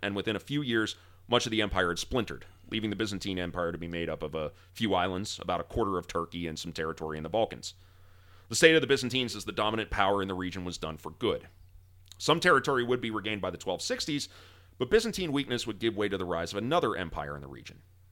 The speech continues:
the Ottomans. Another century and a half of warfare would result in a constantly shifting balance of power,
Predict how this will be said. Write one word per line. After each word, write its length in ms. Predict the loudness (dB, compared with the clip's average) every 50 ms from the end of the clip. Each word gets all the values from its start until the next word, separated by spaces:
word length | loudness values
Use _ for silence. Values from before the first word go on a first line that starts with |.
| -20 -8
the 140 | -2 0 2
Ottomans. 520 | 2 2 0 -6 -12 -16 -16 -16 -16 -16 -18 -20 -20 -20 -20 -20 -20 -20 -20 -20 -20 -20 -20 -18 -6 2
Another 260 | 6 6 8 8 6
century 420 | 4 4 2 2 0 -2 -2 0
and 80 | 0 2
a 20 |
half 200 | 2 2 2 0 -2
of 120 | -6 -4
warfare 340 | -2 -2 0 0 0 0 0
would 120 | -2 -2
result 360 | -4 -6 -2 0 2 2 2 2
in 80 | -2
a 100 | -4 -6
constantly 600 | -8 -6 -4 -2 -2 -2 -2 -4 -6 -6 -6 -6
shifting 380 | -4 -4 -2 -4 -4 -4 -6 -6
balance 360 | -4 -4 -4 -2 -4 -6 -6
of 100 | -8 -4
power, 380 | 2 4 4 4 4 2 0